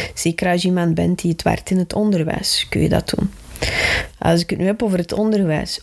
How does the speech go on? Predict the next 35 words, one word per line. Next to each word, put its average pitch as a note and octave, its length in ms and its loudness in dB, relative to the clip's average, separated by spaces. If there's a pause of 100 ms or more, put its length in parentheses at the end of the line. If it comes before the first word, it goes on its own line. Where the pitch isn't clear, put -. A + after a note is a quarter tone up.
wat C#4 300 0
zijn D4 320 0
alle C4+ 280 2
mogelijkheden G3 840 2
niet F3 200 2
in D3 120 -2
het - 220 -4
onderwijs A#3 720 0
dat F#3+ 100 2
je D#3+ 120 0
kunt E3 240 0
doen? - 200 0
Dat - 100 0
je - 140 2
mindful A#3+ 680 0 (400)
dingen F#3+ 280 0
kunt E3+ 240 0
toepassen F3+ 600 0
voordat F#3 480 2
de F3+ 80 2
les E3+ 280 2
begint. G3 680 -2 (920)
Een F3 100 -2
aantal E3 300 2
stretchen A3 500 0
voordat E3+ 340 0
de E3 60 -2
les D#3+ 220 2
begint. G3+ 440 0 (320)
Ik - 140 -6
herinner A3+ 380 2
mij G#3 140 2
nog, D#3+ 400 0
de F3+ 140 2
docent E3+ 600 2